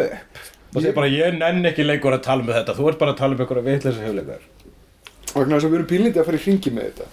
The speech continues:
Speaker 2: Ég held að,
Speaker 1: Já,
Speaker 2: ég held
Speaker 1: ég
Speaker 2: að
Speaker 1: held að
Speaker 2: punktarnir okkar séu báðir komnir fram og nú erum við bara að endurtaka þá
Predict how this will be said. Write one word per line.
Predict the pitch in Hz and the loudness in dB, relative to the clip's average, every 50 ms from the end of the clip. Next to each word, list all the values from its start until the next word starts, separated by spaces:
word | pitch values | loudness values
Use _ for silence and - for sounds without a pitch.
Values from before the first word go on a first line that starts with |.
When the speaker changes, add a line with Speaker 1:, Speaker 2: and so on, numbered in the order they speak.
| - - - | -16 -4 0
Speaker 2:
Ég | 143 143 | 2 2
held | 165 196 202 - | 2 2 0 -2
að, | 226 190 180 170 | -2 -2 0 0
Speaker 1:
Já, | |
Speaker 2:
ég | 175 - | 0 0
held | - - | -2 0
Speaker 1:
ég | 170 180 | 0 0
Speaker 2:
að | |
Speaker 1:
held | 185 185 | 0 0
að | 190 | 0
Speaker 2:
punktarnir | 196 - 233 - 233 208 208 196 | -2 -2 -2 -2 -2 0 -2 -2
okkar | 190 185 165 | -2 -4 -4
séu | 185 165 | -4 -2
báðir | 139 170 180 202 190 | -2 0 0 0 0
komnir | - - 175 160 143 | -2 -2 -2 -2 -2
fram | - 190 208 214 185 | -2 -2 -2 -2 0
og | 151 | 0
nú | 151 160 | 0 0
erum | 165 165 170 | 0 0 0
við | - | 0
bara | 160 147 135 | 0 -2 -2
að | - - - - - - - 156 | -4 -10 -20 -20 -12 -6 -2 -2
endurtaka | 185 220 220 - 202 190 - 175 160 - 147 | -2 -2 -2 -4 -4 -2 -2 -2 -2 0 0
þá | 135 | 0